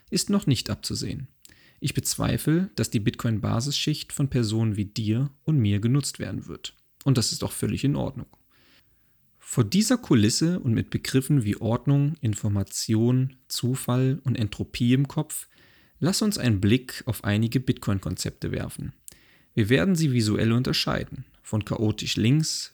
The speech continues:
zu geordnet rechts. Abgebildet ist eine Darstellung mit dem Titel Bitcoin wächst zwischen Ordnung und Chaos. Abrufbar auf aprico punkt media.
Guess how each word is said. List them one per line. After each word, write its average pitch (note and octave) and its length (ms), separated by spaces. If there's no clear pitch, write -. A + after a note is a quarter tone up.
zu - 180
geordnet A2+ 540
rechts. - 640
Abgebildet F3+ 720
ist - 180
eine G#2+ 200
Darstellung B2+ 640
mit G#2 120
dem - 160
Titel C3 440
Bitcoin F3+ 520
wächst - 380
zwischen - 320
Ordnung A#2 360
und D3+ 160
Chaos. - 680
Abrufbar B2+ 680
auf - 200
aprico - 400
punkt - 240
media. - 380